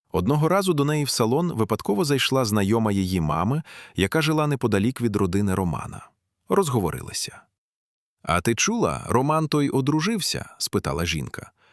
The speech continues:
«Ні», — спокійно відповіла Оксана, підстригаючи кіхтики пуделю. «Щастя їм». «Та яке там щастя?» — махнула рукою жінка.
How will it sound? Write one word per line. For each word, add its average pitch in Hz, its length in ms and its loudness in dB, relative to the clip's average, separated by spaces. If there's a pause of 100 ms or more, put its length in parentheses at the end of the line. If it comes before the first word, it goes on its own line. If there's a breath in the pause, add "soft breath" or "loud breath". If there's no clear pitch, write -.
(600 soft breath)
«Ні», — 107 360 0 (160)
спокійно 104 540 0
відповіла 87 500 0
Оксана, 151 460 -2
підстригаючи 113 760 -2
кіхтики 101 460 -2
пуделю. 82 540 -2 (360 loud breath)
«Щастя - 520 -2
їм». - 280 -8 (920)
«Та 160 120 0
яке 120 260 0
там 98 180 0
щастя?» — - 760 -4
махнула 90 460 -2
рукою 82 360 -2
жінка. 78 440 -4